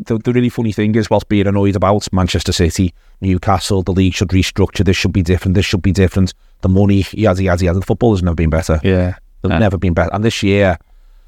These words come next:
Speaker 1: we, I mean, I've always banged, and, and look, why does everything end up with me talking about Pedro Neto?
Speaker 2: <laughs>
Speaker 1: But it does.
Speaker 2: I don't mention Pedro Neto, then.
Speaker 1: But it does, but because it's incredible. He's, he, he, you know, he's playing for a team who are gonna come fourteenth.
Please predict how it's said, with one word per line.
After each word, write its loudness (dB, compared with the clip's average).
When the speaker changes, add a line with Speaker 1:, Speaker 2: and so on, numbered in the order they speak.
Speaker 1:
we, 0
I -2
mean, -2
I've 0
always -6
banged, -4
and, -4
and -4
look, -4
why -2
does -6
everything -4
end -2
up -4
with -8
me -2
talking 0
about 0
Pedro -4
Neto? -2
Speaker 2:
<laughs> -10
Speaker 1:
But 0
it -8
does. 0
Speaker 2:
I -6
don't -2
mention -6
Pedro -6
Neto, -8
then. -16
Speaker 1:
But 2
it -4
does, 0
but -6
because -2
it's -6
incredible. 0
He's, -2
he, -4
he, -2
you 0
know, 0
he's 0
playing 0
for -2
a 0
team 2
who 2
are 0
gonna 0
come -4
fourteenth. 0